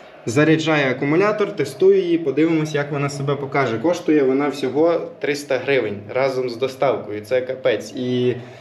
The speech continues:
вона реально працює. Переходимо на ось цю частину цього всього добра. Так, на самій верхній полочці в мене в основному такі от всякі допоміжні спреї,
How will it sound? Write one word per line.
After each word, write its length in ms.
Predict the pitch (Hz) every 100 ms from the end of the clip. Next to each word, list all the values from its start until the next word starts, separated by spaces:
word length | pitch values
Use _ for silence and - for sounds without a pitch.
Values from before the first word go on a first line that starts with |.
| - -
вона 240 | 123 147
реально 380 | 170 170 190 185
працює. 520 | 165 170 - 202 123 101
Переходимо 600 | 156 151 214 208 196 190
на 220 | 170 170 175
ось 240 | 160 160 -
цю 160 | 185
частину 760 | - 160 - - 175 175 175 170
цього 280 | 160 151 139
всього 580 | - 151 143 147 139 - -
добра. 540 | 123 143 160 143 98 - -
Так, 240 | - 123 120
на 100 | 123
самій 340 | - 180 175
верхній 400 | 139 165 - 156
полочці 520 | 147 175 185 - 139
в 60 | 131
мене 380 | 131 156 151 143 - - -
в 40 | 131
основному 640 | 131 139 143 151 147 143
такі 340 | 139 139 147
от 260 | 139 127 -
всякі 560 | 135 127 135 127 120 113 - - - -
допоміжні 840 | 117 135 147 147 143 151 151 131 120
спреї, 720 | - 156 185 190 185 175